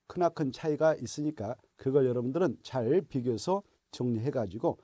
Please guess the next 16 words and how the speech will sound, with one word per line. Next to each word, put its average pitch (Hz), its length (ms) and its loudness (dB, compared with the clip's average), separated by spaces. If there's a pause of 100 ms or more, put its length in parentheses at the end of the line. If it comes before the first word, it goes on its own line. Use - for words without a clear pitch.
(160)
문제 135 260 2
나면 151 320 4 (800)
맞춰야 110 360 -4
되겠죠. 110 680 -4 (520)
아, 120 180 0
작년에는 135 760 4 (1500)
바로 165 400 10 (280)
이 151 220 8
광역 160 640 6
도시계획에서 151 760 4
한 180 200 -4
문제, 143 280 -4 (520)
도시군 156 760 4
기본계획에서 139 400 -2
한 165 80 -4
문제, 120 220 -2